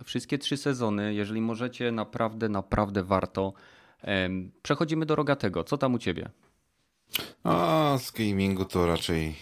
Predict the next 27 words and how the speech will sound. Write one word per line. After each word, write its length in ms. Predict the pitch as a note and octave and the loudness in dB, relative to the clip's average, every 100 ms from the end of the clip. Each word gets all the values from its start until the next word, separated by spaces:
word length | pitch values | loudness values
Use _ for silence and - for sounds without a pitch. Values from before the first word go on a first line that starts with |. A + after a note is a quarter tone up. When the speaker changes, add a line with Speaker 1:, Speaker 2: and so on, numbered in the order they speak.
| - | -8
Speaker 2:
nic 260 | E2+ D#2+ - | -4 -4 -6
specjalnego. 840 | - - - F#2 E2+ E2+ D#2+ E2 | -4 -2 0 2 2 2 2 2
Jedyne, 340 | F2 F#2+ F#2+ F2+ | 2 4 2 2
co 160 | F#2 | -2
tam 300 | - E2 E2 | 0 0 0
ogrywałem, 580 | D#2+ E2 D#2+ E2+ D#2+ D#2 | 0 0 2 4 4 0
to, 380 | E2 D#2 D#2 D#2 _ _ _ _ _ _ - | 0 2 0 -2 _ _ _ _ _ _ 2
e, 520 | E2+ E2 D#2+ D#2+ E2 - | 4 6 4 4 2 2
te 100 | B2 | 4
gierki, 300 | B2 - - | 4 2 0
które 220 | G2 F2 | 2 4
się 120 | F#2 | 2
pojawiły 460 | F2 E2 D#2+ F2 E2 | 4 4 4 2 2
na 120 | D#2+ | 2
Game 200 | E2+ D#2+ | 2 2
Passie 240 | E2 - | 0 -2
z 100 | - | -4
okazji 360 | E2 E2 D#2 D2+ | -2 0 0 0
Games, 360 | E2 D#2 - | 2 2 -2
e, 20 | E2 D#2 D2+ D2+ D2 D#2+ - - | -2 0 2 0 -2 -8 -10 2
QuakeConu. 800 | A2+ F#2+ - - - D#2 D#2 A2 - - | 4 4 2 -4 2 4 4 0 -4 -8
Speaker 1:
Mhm. 240 | G2+ G#2+ | -4 -2
Speaker 2:
GamesCon 560 | C#3 C#2+ - - D#2 D#2+ | 2 2 2 0 0 2
za, 160 | E2 D#2+ | 2 2
za 260 | - E2 | 0 -2
tydzień 340 | - D2+ D2+ D2 | -2 0 0 2
będzie. 280 | D2+ E2 | 2 0